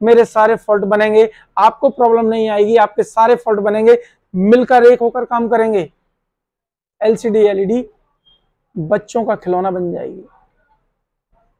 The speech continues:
इनको आप चुटकी बजाते repair कर पाएंगे, ये हम आपसे वादा करते हैं।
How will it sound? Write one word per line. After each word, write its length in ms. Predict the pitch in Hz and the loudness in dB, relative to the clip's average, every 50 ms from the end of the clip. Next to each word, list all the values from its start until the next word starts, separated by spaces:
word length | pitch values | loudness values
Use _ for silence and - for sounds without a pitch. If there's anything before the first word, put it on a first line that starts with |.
| _ _ _ _ - | _ _ _ _ -2
इनको 260 | 269 285 294 - 320 | 0 0 2 2 2
आप 360 | 302 269 254 254 269 269 - - | 4 4 4 4 2 0 -4 -8
चुटकी 300 | 285 240 - - 302 254 | -8 -6 -2 0 2 4
बजाते 340 | 262 285 254 247 214 277 | 6 6 6 4 4 4
repair 280 | 262 254 - 254 254 247 | 2 2 2 0 0 0
कर 120 | - 247 | -2 -4
पाएंगे, 400 | 226 - 240 247 254 262 285 277 285 - - _ - 214 | -2 0 0 0 0 0 -2 -2 -4 -10 -20 _ -6 -2
ये 140 | 247 285 | 0 2
हम 180 | 277 254 240 240 | 2 2 0 -2
आपसे 280 | 214 190 - - - 202 | -2 -4 -6 -8 -6 -2
वादा 240 | 190 185 185 190 | -2 -2 -2 -2
करते 320 | 170 - - - _ 165 160 | -6 -10 -12 -20 _ -20 -20
हैं। 120 | - _ | -20 _